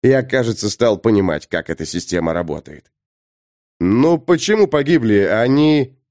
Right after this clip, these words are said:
Глаза Демиурга вспыхнули, а пламя во рту полыхнуло. «Они погибли, и ты остался сиротой», с улыбкой сказала Демиург.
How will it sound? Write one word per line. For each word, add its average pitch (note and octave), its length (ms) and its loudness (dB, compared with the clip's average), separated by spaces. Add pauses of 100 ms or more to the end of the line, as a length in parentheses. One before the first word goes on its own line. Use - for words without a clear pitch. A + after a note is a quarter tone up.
(220)
Глаза G2+ 540 0
Демиурга D#3 520 0
вспыхнули, B2 880 -2 (180)
а A2+ 140 2
пламя C#3+ 380 2
во A#2 120 0
рту A2 220 -2
полыхнуло. A#2 720 -2 (500)
«Они B2+ 400 0
погибли, C3+ 1200 -4 (260)
и C#3 120 -2
ты C3+ 220 -4
остался B2+ 720 -2
сиротой», D#3 800 -2 (400)
с - 100 -4
улыбкой G#2+ 460 0
сказала F2+ 480 -2
Демиург. G2+ 640 -2